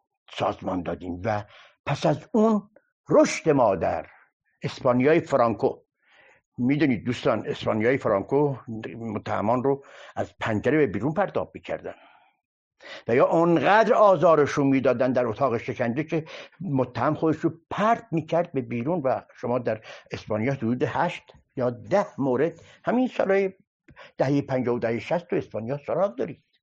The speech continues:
با این توصیه و با این رفتار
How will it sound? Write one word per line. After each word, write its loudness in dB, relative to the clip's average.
با 4
این 4
توصیه 0
و 0
با 0
این 2
رفتار -4